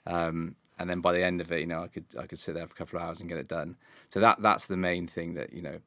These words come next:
you have to get done, and that's something that you don't get from professional sport unless you're constantly reading certain things. But, um, you know, like the guy said, you, you're doing so much, and I, I was doing so much analysis on other teams when I was playing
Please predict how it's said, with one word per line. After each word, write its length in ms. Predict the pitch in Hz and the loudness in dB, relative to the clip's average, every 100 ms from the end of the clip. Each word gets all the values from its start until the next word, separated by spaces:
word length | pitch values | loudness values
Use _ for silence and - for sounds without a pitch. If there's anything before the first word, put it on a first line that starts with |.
| _ | _
you 100 | 92 | -2
have 120 | 95 | -2
to 80 | - | 0
get 180 | 80 69 | -6 -2
done, 280 | 85 85 82 | -2 0 -2
and 120 | 82 | -4
that's 200 | - - | -4 -6
something 360 | - 85 82 | -6 -6 -6
that 120 | 80 69 | -6 -8
you 80 | |
don't 340 | 85 90 78 - | -2 0 0 -2
get 260 | 92 82 - | -2 -2 -6
from 300 | - 85 82 - _ | -12 -10 -10 -14 _
professional 420 | - - 85 - 80 | -8 -4 -4 -4 -12
sport 380 | - 80 58 - _ - _ | -6 -4 -4 -8 _ -20 _
unless 320 | 85 85 82 | -6 -6 -4
you're 120 | 85 82 | -6 -6
constantly 460 | - 90 - 85 | -6 -6 -6 -6
reading 500 | 85 85 85 85 90 - | -4 -6 -4 -6 -8 -12
certain 360 | - 85 80 | -8 -6 -6
things. 320 | 76 87 87 - | -6 -8 -8 -8
But, 200 | 78 78 | -4 -4
um, 280 | 82 80 - _ _ _ _ _ _ - - - | -4 -6 -12 _ _ _ _ _ _ -12 -12 -4
you 100 | 92 | -4
know, 200 | 82 80 _ | -2 -6 _
like 160 | - 90 | -2 0
the 60 | |
guy 200 | 85 85 | 2 0
said, 300 | 82 - 85 | 0 0 0
you, 100 | 82 85 | -2 -6
you're 100 | 92 | -4
doing 200 | 95 92 | -4 -2
so 180 | - 98 | 0 0
much, 180 | - | 0
and 160 | 90 90 | -2 -2
I, 180 | - 95 - - - - - | 0 0 -4 -6 -20 -14 -2
I 40 | |
was 100 | 95 | 0
doing 100 | 90 | 0
so 120 | 101 | 0
much 120 | 92 | 0
analysis 440 | 90 90 87 - 80 | 2 2 2 0 -4
on 80 | 85 | -2
other 140 | 82 | -4
teams 340 | - 98 92 | -2 -2 0
when 60 | 85 | -2
I 40 | |
was 80 | 78 | -6
playing 440 | - 78 58 69 | -4 -4 -2 -4